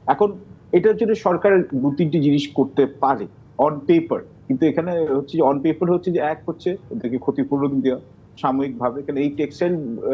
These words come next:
একটা অনেকে বলতে পারে যে যেটা মার্কেটে টিকতে পারে না সেগুলো বন্ধ হয়ে যাবে, তাহলে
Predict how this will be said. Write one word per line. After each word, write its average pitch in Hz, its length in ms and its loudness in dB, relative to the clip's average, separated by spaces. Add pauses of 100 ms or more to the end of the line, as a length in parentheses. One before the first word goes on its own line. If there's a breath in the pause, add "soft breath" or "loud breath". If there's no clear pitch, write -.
(340)
একটা 139 280 -4
অনেকে 175 380 -4
বলতে 165 320 -4
পারে 151 160 -4
যে 151 100 -8
যেটা 143 220 -2
মার্কেটে 135 440 -6
টিকতে 147 340 -4
পারে 143 200 2
না 139 140 0
সেগুলো 131 280 0
বন্ধ 135 300 0
হয়ে 123 200 -2
যাবে, 98 260 -8
তাহলে 101 260 -6